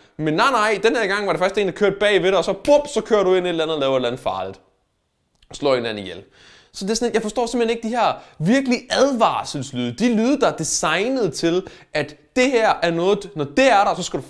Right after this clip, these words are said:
fandme være på, og så skal du virkelig holde øje. At det er noget, vi bare bruger som i, "Haha, få lige din opmærksomhed," ikke? Du ved, det er basically clickbait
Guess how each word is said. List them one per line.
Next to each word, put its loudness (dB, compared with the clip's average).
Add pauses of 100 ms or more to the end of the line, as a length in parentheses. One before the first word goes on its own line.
fandme -2
være 4
på, 4
og -4
så -10
skal -6
du -4 (160)
virkelig 2
holde 0
øje. 0 (580)
At -4
det 2
er -2
noget, 2
vi 2
bare 0
bruger 2
som 0
i, -2
"Haha, 2 (260)
få 4
lige 0
din -4
opmærksomhed," -2
ikke? -4 (200)
Du -2
ved, 4 (140)
det 6
er -4
basically 2
clickbait -2